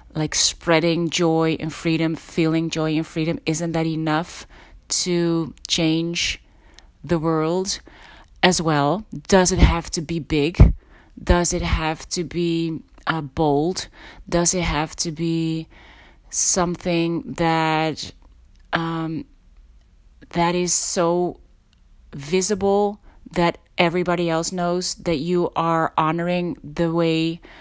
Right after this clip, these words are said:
of your ancestors? This is something that I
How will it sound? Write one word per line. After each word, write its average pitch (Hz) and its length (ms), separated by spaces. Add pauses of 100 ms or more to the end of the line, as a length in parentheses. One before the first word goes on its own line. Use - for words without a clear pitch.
(400)
of 170 220
your 170 200
ancestors? 185 920 (1000)
This - 380
is 311 180
something 240 640
that 196 140
I 175 280